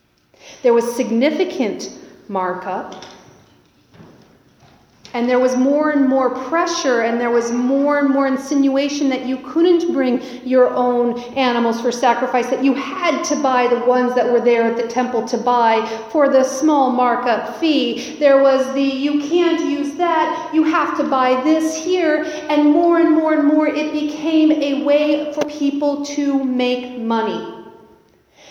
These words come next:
People were coming to the temple to get right with God.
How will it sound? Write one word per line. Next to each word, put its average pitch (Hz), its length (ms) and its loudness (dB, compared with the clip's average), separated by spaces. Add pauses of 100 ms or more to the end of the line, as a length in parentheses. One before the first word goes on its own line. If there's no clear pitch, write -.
(140)
People 320 320 2
were 285 160 0
coming 370 500 -2
to 339 140 -6
the 339 220 -4
temple - 1040 -4 (840)
to 311 320 0
get 320 420 -2
right 294 400 0
with 285 280 -2
God. 247 560 -2